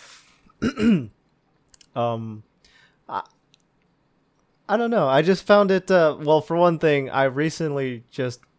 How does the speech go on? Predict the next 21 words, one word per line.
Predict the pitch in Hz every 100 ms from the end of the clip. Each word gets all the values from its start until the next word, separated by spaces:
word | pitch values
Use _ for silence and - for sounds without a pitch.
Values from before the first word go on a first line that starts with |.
| _ _ 127
watched | 117 120 123 - -
it, | 110 107
I | 110 110
don't | 110
know, | 107
about | 107 110 110
a | 107
month | 104 117 120
or | 120
so | - 127 127
ago. | 123 123 127 127 _ _ _ _ _ _ _ _ _ _ _
Because, | 127 120 127 123 113
um, | 123 123 120 117 113 113 _ 135
I |
hadn't | 135 151 151 135
seen | 156 151 143
Toy | 147 147
Story | 160 151 127
four | - 147 165
yet, | 170 170 - _ _ _
and | 131 131 131 120